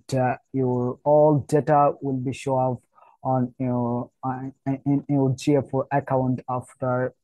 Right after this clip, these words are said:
after twelve hours or twenty-four hours or forty-eight hours. If someone purchase your product from your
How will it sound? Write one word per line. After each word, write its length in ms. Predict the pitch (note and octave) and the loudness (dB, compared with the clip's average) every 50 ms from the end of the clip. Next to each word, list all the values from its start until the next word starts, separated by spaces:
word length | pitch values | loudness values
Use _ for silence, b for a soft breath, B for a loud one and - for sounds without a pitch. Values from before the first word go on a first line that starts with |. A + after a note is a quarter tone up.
| _ - | _ -8
after 480 | B2+ A#2+ - - C#3+ C3+ C3+ - - _ _ _ _ _ - | -8 -6 0 2 4 4 4 2 -2 _ _ _ _ _ 2
twelve 300 | D3+ D#3 D#3 D3+ - D#3+ | 4 4 6 4 4 4
hours 540 | D#3 D3+ D#3 D#3 D#3+ D#3 - - - - - b b b b b b b _ _ | 6 6 6 6 4 2 -2 -8 -14 -16 -20 b b b b b b b _ _
or 480 | C3+ B2+ B2+ B2+ B2+ B2+ B2+ B2+ B2+ - _ _ _ _ _ _ | -6 -4 -2 -2 -2 -2 -2 -4 -6 -8 _ _ _ _ _ _
twenty-four 580 | - D3+ D3 C#3+ B2+ D3 C3 - D#3 D3+ D3 D#3+ | -2 0 0 0 0 -2 0 2 2 2 4 6
hours 420 | D#3 D3+ D3+ D#3 D#3 D#3 - - _ - | 6 6 6 6 4 2 -4 -12 _ -10
or 440 | C3+ C3 B2+ B2+ B2 B2 B2 B2+ - _ | -8 -6 -6 -6 -6 -8 -8 -10 -12 _
forty-eight 640 | - - C3+ B2 - - B2+ - - A#2+ A2+ - - - _ - | -6 -4 -4 -4 -2 -4 -6 -4 -4 -6 -6 -6 -10 -10 _ 2
hours. 560 | C3+ C3 A#2 G#2 - - - - - - - _ B B B B B B - | 4 4 4 2 -2 -4 -8 -12 -12 -12 -14 _ B B B B B B 2
If 200 | D#3+ F3 E3+ - | 2 2 2 2
someone 380 | - - E3 E3 E3 D#3+ D#3 - - | 2 2 4 6 6 4 2 2 0
purchase 540 | - G3+ G#3+ G3+ - A3 G#3+ G3+ G#3 - - - | 2 2 2 2 2 2 0 0 -2 -8 -6 -2
your 220 | F#3 F3+ F3+ F3 F3 _ | 0 0 0 0 -4 _
product 420 | - - F#3 F#3 F#3 F#3 F3 - | -2 0 0 2 0 0 -2 -6
from 240 | - - C#3+ C3+ C#3 | -4 -4 -2 -2 -2
your 140 | C#3 C#3 C3+ | -4 -6 -6